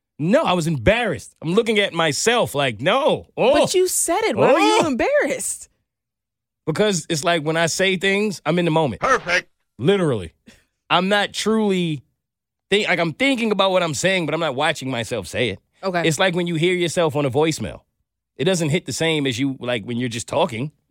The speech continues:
Speaker 1: right?
Speaker 2: Right.
Speaker 1: But it's something about hearing yourself, watching yourself. You start to critique yourself. And maybe I was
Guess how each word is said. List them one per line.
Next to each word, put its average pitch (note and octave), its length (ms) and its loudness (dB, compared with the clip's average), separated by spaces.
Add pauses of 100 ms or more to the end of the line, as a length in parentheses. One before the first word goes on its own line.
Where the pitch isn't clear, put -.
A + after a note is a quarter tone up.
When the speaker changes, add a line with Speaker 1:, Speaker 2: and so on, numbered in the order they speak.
(400)
Speaker 1:
right? D#3+ 160 2
Speaker 2:
Right. F#3 80 2
Speaker 1:
But E3 80 2
it's D#3 120 -2
something A3 520 0
about E3 300 0
hearing F3 600 0
yourself, B2+ 560 -4
watching D3+ 580 -2
yourself. G#2+ 640 -4 (680)
You C#3 120 -6
start E3+ 280 0
to - 40 -14
critique F#3 440 -2
yourself. A2 520 -6 (680)
And B2 320 -4
maybe D#3+ 320 0
I D3+ 120 2
was C#3+ 180 -4